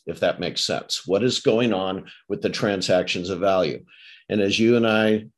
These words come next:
uh, have spoken, back when I was eighteen years old, and I went into Afghanistan way before the Soviets,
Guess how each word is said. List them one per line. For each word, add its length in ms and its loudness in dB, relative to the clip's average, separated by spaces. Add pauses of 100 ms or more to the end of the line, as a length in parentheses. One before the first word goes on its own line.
(140)
uh, 360 -2
have 240 2
spoken, 800 0 (420)
back 300 2
when 180 2
I 80 2
was 160 0
eighteen 420 0
years 300 2
old, 500 2 (760)
and 140 -6
I 100 -2
went 200 0
into 240 2
Afghanistan 1040 -2
way 280 2
before 680 2 (300)
the 100 0
Soviets, 760 0